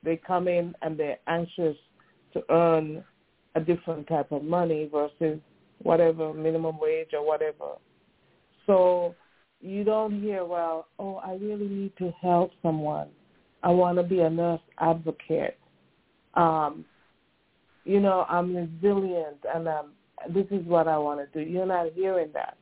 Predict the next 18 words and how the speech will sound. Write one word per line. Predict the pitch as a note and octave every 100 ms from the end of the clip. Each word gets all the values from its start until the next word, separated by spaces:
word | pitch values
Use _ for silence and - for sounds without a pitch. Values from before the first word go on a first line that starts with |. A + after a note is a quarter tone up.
| -
You're | E3 E3
hearing | F#3+ F3 E3 D#3+ -
other | D3+ D#3 D#3+ D3+ D#3 _
things. | - D#3+ D#3+ - _ _ -
You're | E3 D#3+ -
seeing, | G3+ F3 -
cal-, | F#3 E3+ F3 -
from | D#3+
my | D#3+ E3 F3
experience, | F3 _ E3 D3+ C3+ _ _ -
you're | F3 F3
seeing | G#3 F#3+ F#3
calculators | G3+ F3+ F3 F3 E3+ E3 D#3+ -
come | - D#3+
out | D#3+ D#3 D3+ D#3 _ _ _
and, | - D#3 D3+ -
you | A#2 E3+
know, | D3+ C#3+ D3